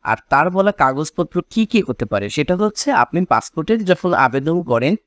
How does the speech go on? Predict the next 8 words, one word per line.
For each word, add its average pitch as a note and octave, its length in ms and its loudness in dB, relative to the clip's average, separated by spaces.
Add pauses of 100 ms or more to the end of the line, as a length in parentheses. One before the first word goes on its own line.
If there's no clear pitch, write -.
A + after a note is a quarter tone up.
(120)
আবেদন B2 420 0
সাবমিট B2+ 460 -2
করেন, B2 320 -4 (320)
তখন B3 280 4
কি B3 220 -2
কি C4 120 -2
কাগজপত্র D3 600 0
দিয়েছিলেন? A2+ 460 -4